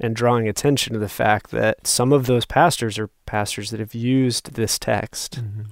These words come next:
Speaker 1: or texts like it to say, "This is what I'm owed."
Speaker 2: Mm-hmm.
Speaker 1: And Paul seems to be kind of pushing back on any kind of, like, entitlement here
Speaker 2: Mm-hmm.
Speaker 1: either.
Speaker 2: Paul is making two points here.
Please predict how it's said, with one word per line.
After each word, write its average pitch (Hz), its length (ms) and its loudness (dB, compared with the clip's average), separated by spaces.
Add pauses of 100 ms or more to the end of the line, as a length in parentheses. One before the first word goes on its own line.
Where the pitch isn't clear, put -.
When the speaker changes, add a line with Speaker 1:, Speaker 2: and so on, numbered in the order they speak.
Speaker 1:
or 110 120 0
texts - 360 -2
like 120 280 2
it 104 160 0
to 113 80 -4
say, 104 420 0 (300)
"This 135 180 4
is 127 140 0
what 117 120 2
I'm 110 220 2
owed." 104 380 -2 (200)
Speaker 2:
Mm-hmm. 101 220 -8 (540)
Speaker 1:
And 113 360 2
Paul 127 280 6
seems 143 360 2
to - 100 -12
be 107 400 -4 (220)
kind 123 220 -2
of 107 300 -8
pushing 143 340 2
back 110 280 2
on 104 120 0
any 139 260 2
kind 117 320 0
of, 107 140 -4
like, 101 300 -4
entitlement 110 880 -4
here 104 280 -4
Speaker 2:
Mm-hmm. 104 120 -4
Speaker 1:
either. 110 400 -6 (140)
Speaker 2:
Paul 135 300 6
is 101 140 0
making 110 600 -2 (140)
two 143 220 0
points 117 480 -4
here. - 340 -6